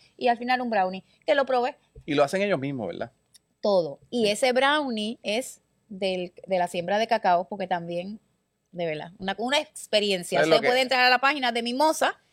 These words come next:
Speaker 1: están localizados en San Sebastián. Y mire, vamos a apoyar lo bueno y lo nuestro.
Speaker 2: Ujú.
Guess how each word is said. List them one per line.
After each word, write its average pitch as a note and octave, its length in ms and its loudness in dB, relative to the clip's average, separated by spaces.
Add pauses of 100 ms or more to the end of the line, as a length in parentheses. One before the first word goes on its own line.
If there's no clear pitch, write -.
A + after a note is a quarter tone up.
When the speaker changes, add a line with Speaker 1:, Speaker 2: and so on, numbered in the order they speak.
(420)
Speaker 1:
están G3 260 0
localizados A3 560 2
en A#3 80 0
San A3+ 140 0
Sebastián. B3 460 4
Y - 20 -2
mire, B3+ 180 4
vamos A3+ 240 6
a C4 60 2
apoyar A#3+ 380 2
lo A3+ 160 2
bueno A#3 400 0
y A#3 100 -6
lo F#3+ 100 0
nuestro. E3+ 480 -6
Speaker 2:
Ujú. G#2+ 320 -10